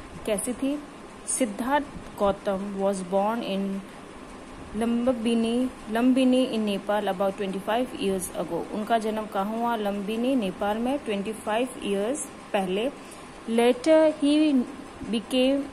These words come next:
uh, later he became known as the Buddha। बाद में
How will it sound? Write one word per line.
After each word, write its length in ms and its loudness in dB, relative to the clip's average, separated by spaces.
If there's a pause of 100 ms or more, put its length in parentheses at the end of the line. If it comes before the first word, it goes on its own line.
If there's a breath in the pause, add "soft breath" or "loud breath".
(220)
uh, 340 2
later 540 4
he 300 2
became 340 2 (120)
known 280 4
as 280 0
the 140 -4
Buddha। 320 0
बाद 240 2
में 240 0